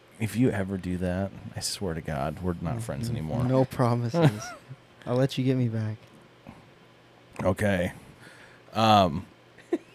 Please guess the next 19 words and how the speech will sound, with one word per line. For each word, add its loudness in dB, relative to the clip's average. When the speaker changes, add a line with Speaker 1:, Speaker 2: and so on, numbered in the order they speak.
Speaker 1:
yeah, 4
we've 8
had 6
some 2
weird 8
fears 4
on 4
here. -2
We've 0
had, 4
I 2
think 4
darkness 6
was -6
one 4
of 2
'em. 2
You 2
remember? 4